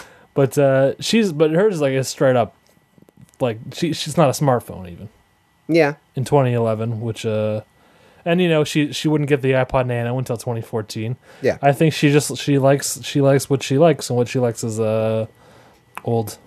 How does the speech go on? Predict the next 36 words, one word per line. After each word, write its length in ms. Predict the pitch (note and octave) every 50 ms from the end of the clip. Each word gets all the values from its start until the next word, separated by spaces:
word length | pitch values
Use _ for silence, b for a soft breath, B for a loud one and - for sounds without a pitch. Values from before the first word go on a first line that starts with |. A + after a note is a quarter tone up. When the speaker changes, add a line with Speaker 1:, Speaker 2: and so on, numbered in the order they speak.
| - _
Speaker 1:
old 200 | - A#2+ A#2 G#2
technology. 560 | - B2 - B2+ A2 F2+ E2 F2 - - G#2 - - - - _ _ _ _ _ _ _ _ _ _ _ _ _ _ -
Speaker 2:
Old. 400 | G#3 F#3 F3 F3 F3 E3 D#3+ - _ b b b b b b b b b b b b b b _ _ _ _ _ _ _ _ _ _ _ _ _ _ _ _ _ _ _ _ - - _ _ _ _ _ _ _ _ _ _ _ _ _ _ _ _ _ _ _ _ _ _ _ _ _ _ - -
All 120 | G#2 F#2+
right, 160 | E2 D#2 - -
are 120 | - F#2+ G#2+
you 160 | G2+ G#2 G2+
not 140 | G#2+ G#2+ A2
getting 100 | - D3+
Speaker 1:
Apparently 320 | - A2 G3+ G#3 G#3 G3
in 60 | E3+
Speaker 2:
information? 20 | -
Speaker 1:
two 120 | F#3 F#3 F3+
thousand 260 | F#3 F3 D#3+ D#3+ D3+
one, 200 | D3 D3+ D3+ D3
there 100 | C#3+ C3+
was 100 | C3 B2 -
some 180 | - D3 C3+
big 180 | A#2+ C3+ C3 B2
change 320 | - - C3+ C3 B2+ A#2
in 60 | A#2+ A#2+
the 80 | A#2+
way 140 | A#2+ A#2+ A#2
billing 360 | A2 G#2+ B2 B2 A#2+ A#2 G#2+
happened, 300 | A2+ A2+ A2 - A2+ A2 A2
and 80 | A2 A2+
that's 220 | A#2 G#2+ - -
when 100 | G#2+ G2+
texting 360 | - - G#2+ - - A#2 A2
really 160 | G#2+ G2+ G2+
blew 160 | F#2+ G2+ G2+ G2
up. 100 | G2+ - _ _
Two 100 | - C#3+
thousand 300 | B2 A#2 A2 G#2 G#2 G#2
one. 280 | G#2 G2+ G2+ G2+ G2 F#2+ - _ _ -
Speaker 2:
Okay. 240 | D#3 E3+ - C#3 C3